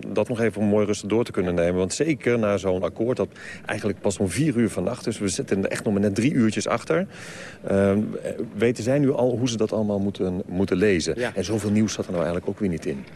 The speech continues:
Speaker 1: Heb ik
Speaker 2: Nee.
Speaker 1: me ook laten vertellen.
Speaker 2: Nee, ik hoor, we, we spraken
Speaker 1: Ja.
Speaker 2: eerder met, eh, Jacob Jurg, eh,
Speaker 1: Mhm.
Speaker 2: meneer van A F S, van de A F S Group.
Speaker 1: Ja.
Speaker 2: Ik zei eerder dat hij van vermogensbeheer was, maar dat is
Speaker 1: Nee,
Speaker 2: weer een
Speaker 1: ja.
Speaker 2: andere club.
Speaker 1: Ja. Ja.
Speaker 2: Ja, dat ligt hier allemaal heel gevoelig.
Speaker 1: Ja.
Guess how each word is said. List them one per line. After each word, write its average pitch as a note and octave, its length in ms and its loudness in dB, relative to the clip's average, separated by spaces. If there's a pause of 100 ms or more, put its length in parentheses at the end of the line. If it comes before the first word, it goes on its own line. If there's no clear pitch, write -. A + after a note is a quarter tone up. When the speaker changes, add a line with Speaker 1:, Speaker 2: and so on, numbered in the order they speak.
(140)
Speaker 1:
Heb - 140 -2
ik C3 60 2
Speaker 2:
Nee. D#3+ 100 4
Speaker 1:
me D3+ 60 2
ook G2+ 100 -4
laten D#2+ 240 -4
vertellen. - 280 -8
Speaker 2:
Nee, D3+ 180 4
ik - 80 0
hoor, D3+ 220 4
we, C3+ 160 2
we C3+ 140 0
spraken C#3 380 -2
Speaker 1:
Ja. E3 60 2
Speaker 2:
eerder C3+ 160 2
met, C3 240 0
eh, C3+ 160 4
Jacob B2+ 300 0
Jurg, C3+ 420 0
eh, B2 180 4
Speaker 1:
Mhm. B2 100 2
Speaker 2:
meneer C3 220 0
van B2 180 -4
A B2 300 -2
F - 60 -6 (160)
S, E3 120 -6
van B2 140 -6
de A#2+ 60 0
A A#2+ 260 -2
F - 120 -8
S A#2+ 140 0
Group. C3 500 2 (140)
Speaker 1:
Ja. A2 80 -4
Speaker 2:
Ik A2 60 0
zei A#2 200 0
eerder A#2 200 2
dat A2 100 0
hij - 100 -10
van A2 160 -2
vermogensbeheer G#2+ 600 2
was, G2 160 0
maar G#2+ 100 -2
dat G2+ 100 2
is G#2 40 -4
Speaker 1:
Nee, G2+ 100 -2
Speaker 2:
weer G#2+ 80 4
een G2+ 60 0
Speaker 1:
ja. A2 60 0
Speaker 2:
andere B2+ 280 0
club. C#3 240 0 (300)
Speaker 1:
Ja. - 80 2
Ja. G2 100 4
Speaker 2:
Ja, C3 140 0
dat D3 180 -2
ligt D3 200 0
hier D3+ 100 2
allemaal C#3 200 2
heel D#3+ 160 4
gevoelig. C3+ 460 2
Speaker 1:
Ja. F#2+ 220 2